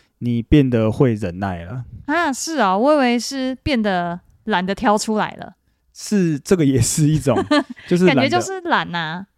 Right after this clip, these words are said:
Speaker 1: 对，然后还有一点就是，我不知道是不是因为就是可能得了covid 之后，那个嗅觉跟味觉有一点点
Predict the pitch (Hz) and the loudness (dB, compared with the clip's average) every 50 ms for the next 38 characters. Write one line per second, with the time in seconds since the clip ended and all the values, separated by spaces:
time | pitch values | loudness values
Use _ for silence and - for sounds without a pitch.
0 | _ _ - 147 123 113 104 - 139 147 165 185 196 202 190 175 - - - _ | _ _ 2 2 2 2 0 -2 -2 0 2 4 6 6 4 2 0 -8 -20 _
1 | _ - - 165 175 175 185 170 170 139 120 113 123 143 147 151 151 147 127 - | _ 0 2 4 6 6 4 4 4 2 2 2 0 2 4 6 6 4 4 2
2 | _ _ _ - - 117 135 151 151 151 151 156 139 127 - 139 139 139 139 139 | _ _ _ -4 -2 2 4 6 4 4 2 0 -4 -4 -2 -2 0 2 4 4
3 | 135 131 139 127 139 143 131 - 113 104 101 101 98 92 92 - _ _ _ _ | 2 2 2 0 2 0 0 0 -2 -4 -4 -6 -8 -10 -12 -16 _ _ _ _
4 | _ _ _ - 120 117 120 123 120 113 - 131 131 131 120 127 117 107 113 120 | _ _ _ -2 0 2 2 2 0 0 2 2 2 2 2 0 -2 -4 -2 -4
5 | 113 110 117 120 113 110 _ _ _ _ - 131 131 120 127 110 104 101 - _ | -2 0 0 0 -2 -2 _ _ _ _ -6 -4 -2 -2 -2 -2 -2 -4 -8 _
6 | _ - - - - 175 151 127 120 - - 104 98 104 - 120 123 131 135 120 | _ -10 -4 0 4 4 4 4 2 0 -2 -4 -4 -2 -4 -2 0 2 2 2
7 | 110 101 - 95 92 95 95 98 110 113 117 120 117 110 98 92 | 2 0 -2 -4 -4 -2 0 0 2 2 2 0 0 -2 -4 -6